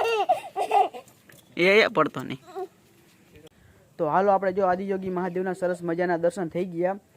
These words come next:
અને અત્યારે જો સાંજે જેવું પડવા આવ્યું છે, લગભગ છ ઉપર થઈ ગયું છે. અને પછી હવે આપણે જવાનું છે અંજાર, તો અહીંયા પણ જવાનું છે એટલે થોડું લેટ થઈ જશે. એટલે ફટાફટ અહીંથી નીકળી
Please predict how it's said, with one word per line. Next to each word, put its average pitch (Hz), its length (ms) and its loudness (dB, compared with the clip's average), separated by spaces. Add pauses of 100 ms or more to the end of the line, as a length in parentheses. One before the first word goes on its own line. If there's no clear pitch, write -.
(260)
અને 151 280 -4
અત્યારે 170 320 0
જો 170 200 -2
સાંજે 170 320 -4
જેવું 170 180 -4
પડવા 175 220 2
આવ્યું 175 220 0
છે, 190 140 -2 (520)
લગભગ 151 260 -2
છ 180 140 -10
ઉપર 180 420 0
થઈ 190 260 -6
ગયું 185 220 -4
છે. 208 140 -2 (760)
અને 143 260 -4
પછી 160 240 -2
હવે 160 160 0
આપણે 165 280 0
જવાનું 170 360 0
છે 165 80 -2
અંજાર, 180 400 2 (400)
તો 151 260 0
અહીંયા 170 200 0
પણ 170 180 -4
જવાનું 180 400 0
છે 175 80 0
એટલે 156 200 -2
થોડું 165 240 -6
લેટ 165 200 0
થઈ 185 60 -8
જશે. 180 260 -2 (420)
એટલે 147 160 -6
ફટાફટ 165 420 -4
અહીંથી 170 220 -4
નીકળી 190 460 -2